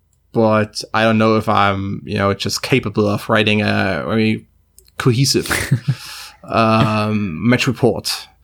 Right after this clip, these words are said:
Speaker 1: So, uh, maybe,
Speaker 2: After,
Speaker 1: maybe not.
Speaker 2: after
Speaker 1: I
Speaker 2: the
Speaker 1: don't know.
Speaker 2: concussion you suffered in the bar fight, right?
Speaker 1: No, I, I, I, um, I mean, there will be, there might be a bar fight,
Speaker 2: <laughs>
Speaker 1: but I won't suffer concussion. You know, I would just, you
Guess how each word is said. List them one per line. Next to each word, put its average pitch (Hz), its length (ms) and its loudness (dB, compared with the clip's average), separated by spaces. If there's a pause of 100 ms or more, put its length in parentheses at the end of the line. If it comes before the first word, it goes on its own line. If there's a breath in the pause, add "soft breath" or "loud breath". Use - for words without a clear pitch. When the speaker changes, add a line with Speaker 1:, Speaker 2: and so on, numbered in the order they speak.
(260 loud breath)
Speaker 1:
So, 101 540 -4
uh, 80 280 -8
maybe, 151 420 4
Speaker 2:
After, 127 120 4
Speaker 1:
maybe 135 160 2
not. 110 240 4
Speaker 2:
after 120 140 0
Speaker 1:
I 113 100 4
Speaker 2:
the 120 80 4
Speaker 1:
don't 107 100 0
know. 104 60 -4
Speaker 2:
concussion 113 580 -2
you 101 140 -4
suffered - 340 -6
in 110 140 -6
the 98 40 -6
bar 104 240 -6
fight, - 320 -10
right? 104 280 -8 (1300 loud breath)
Speaker 1:
No, 147 80 0
I, 139 140 2
I, 139 300 0
I, - 160 -12
um, 135 260 -2
I 131 120 2
mean, 127 120 0
there 107 180 0
will 147 180 4
be, 113 200 0
there 107 340 0
might 120 300 0
be 113 120 -2
a 104 60 0
bar 160 220 0
fight, 123 320 -2
Speaker 2:
<laughs> - 0 -
Speaker 1:
but 113 120 -2
I 107 220 -2
won't 107 320 -4
suffer 113 300 -2
concussion. - 480 -4
You - 80 -10
know, - 80 -10
I - 160 -8
would 110 100 -8
just, - 320 -6
you 185 60 -10